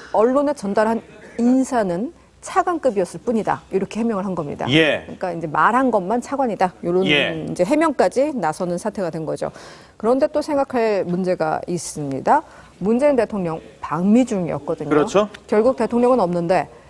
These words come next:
Speaker 1: 임종석 비서실장과 정의용 안보실장이 논의해서 내린 조치를 대통령이 사후에 보고받았을 것이라는 것이 청와대 발로 이제 나오고 있습니다.
Speaker 2: 그렇죠. 예.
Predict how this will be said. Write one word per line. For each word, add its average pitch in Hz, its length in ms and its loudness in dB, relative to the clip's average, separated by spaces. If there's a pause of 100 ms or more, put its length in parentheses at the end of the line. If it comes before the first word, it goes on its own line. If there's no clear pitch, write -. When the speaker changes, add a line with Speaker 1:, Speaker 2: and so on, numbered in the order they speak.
(300)
Speaker 1:
임종석 277 560 4
비서실장과 220 800 2
정의용 208 440 0
안보실장이 180 680 0
논의해서 180 400 -2
내린 165 240 0
조치를 190 680 0
대통령이 208 680 0 (340)
사후에 320 880 4 (240)
보고받았을 202 1000 0
것이라는 185 420 -4
것이 165 400 -2 (240)
청와대 285 400 2
발로 180 460 0 (100)
이제 - 120 -10
나오고 156 280 2
있습니다. 175 340 4
Speaker 2:
그렇죠. 202 260 2 (180)
예. 170 200 2